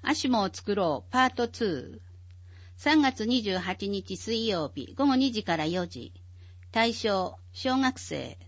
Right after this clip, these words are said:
定員十五組。要申し込み。自治医大心肺蘇生講習会。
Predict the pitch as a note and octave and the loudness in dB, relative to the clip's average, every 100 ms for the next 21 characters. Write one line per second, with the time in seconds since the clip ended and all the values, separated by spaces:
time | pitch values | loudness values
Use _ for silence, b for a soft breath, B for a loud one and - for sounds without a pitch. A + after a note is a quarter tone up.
0 | - - b b - B3 A#3+ A3+ G#3+ - | -20 -20 b b 2 4 4 2 -2 -8
1 | G3 G#3+ B3+ G#3+ A#3+ G#3 C#3 A#2+ - - | -8 0 0 2 0 -2 -4 -4 -8 -18
2 | - b b A#3 C4 G#3 E3 D#3+ - - | -20 b b 2 4 4 4 0 -2 -4
3 | D3+ C#3+ - - - - - - - - | -4 -4 -6 -14 -20 -20 -20 -20 -20 -20
4 | - - b b b b - G#3+ G#3 C4+ | -20 -20 b b b b -6 -4 2 4
5 | C4 B3 A#3+ G#3+ - C4 B3+ B3+ B3+ B3 | 4 4 4 2 2 2 4 4 4 2
6 | A#3+ B3 B3 B3 A#3+ A#3+ A#3 F3+ D#3+ B2+ | 2 2 4 2 2 2 0 0 -4 -4
7 | B2 | -8